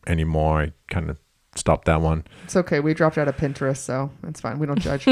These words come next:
Speaker 1: <laughs> I'm on Pinterest, but not as, like, a training thing.
Speaker 2: Just
Speaker 1: So
Speaker 2: to, like, get some recipes and stuff?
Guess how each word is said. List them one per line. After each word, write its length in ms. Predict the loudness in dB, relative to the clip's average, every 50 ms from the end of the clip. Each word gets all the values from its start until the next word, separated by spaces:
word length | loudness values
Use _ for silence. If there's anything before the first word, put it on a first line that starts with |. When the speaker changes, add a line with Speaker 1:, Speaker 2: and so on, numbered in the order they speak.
| 4 4
Speaker 1:
<laughs> 140 | 4 4 8
I'm 160 | 8 10 10
on 160 | 8 8 10
Pinterest, 400 | 10 10 8 10 8 4 4 4
but 160 | 4 2 2
not 220 | 4 4 4 6 6
as, 320 | 6 4 4 2 -2 -2
like, 140 | -2 0 0
a 60 | -2
training 480 | -2 0 0 2 2 2 0 -2 -4 -2
thing. 280 | -2 -2 -2 -2 -4 -8 -12 -20 -20 _ _ _ -8
Speaker 2:
Just 200 | -2 0 2 2 4
Speaker 1:
So 60 | 4
Speaker 2:
to, 20 |
like, 260 | 4 4 2 0 0
get 180 | -2 -2 -2 -2
some 280 | -4 -6 -6 -6 -4 -4
recipes 720 | -4 -4 -4 -6 -8 -8 -6 -8 -8 -8 -10 -12 -18 -16
and 160 | -14 -12 -12 -8
stuff? 420 | -6 -4 -4 -4 -6 -10 _